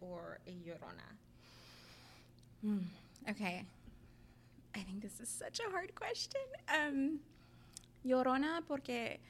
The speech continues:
Speaker 2: I am, I'm a sensitive person, and I didn't grow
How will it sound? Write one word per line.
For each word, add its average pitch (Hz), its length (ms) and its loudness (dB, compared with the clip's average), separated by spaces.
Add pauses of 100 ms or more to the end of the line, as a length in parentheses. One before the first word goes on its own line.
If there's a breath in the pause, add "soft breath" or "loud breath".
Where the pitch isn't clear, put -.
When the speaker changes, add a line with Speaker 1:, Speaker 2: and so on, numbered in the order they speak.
(840 loud breath)
Speaker 2:
I 240 500 0
am, 294 460 4 (260)
I'm 226 240 0
a 330 60 2
sensitive 381 560 0
person, 233 760 2
and 214 140 2
I 226 100 2
didn't 247 460 -2
grow 220 380 0